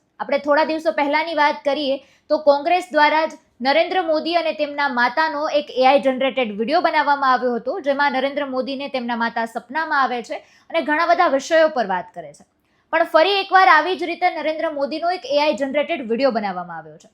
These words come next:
કોંગ્રેસ દ્વારા બુધવારે એક્સ પર એક એ આઈ જનરેટેડ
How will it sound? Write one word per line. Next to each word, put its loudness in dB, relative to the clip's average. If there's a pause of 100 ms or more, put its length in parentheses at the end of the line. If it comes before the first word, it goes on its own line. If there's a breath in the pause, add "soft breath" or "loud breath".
(140)
કોંગ્રેસ 2
દ્વારા 4
બુધવારે 0 (360 loud breath)
એક્સ 2 (140)
પર 6
એક -2
એ 4
આઈ 4
જનરેટેડ 0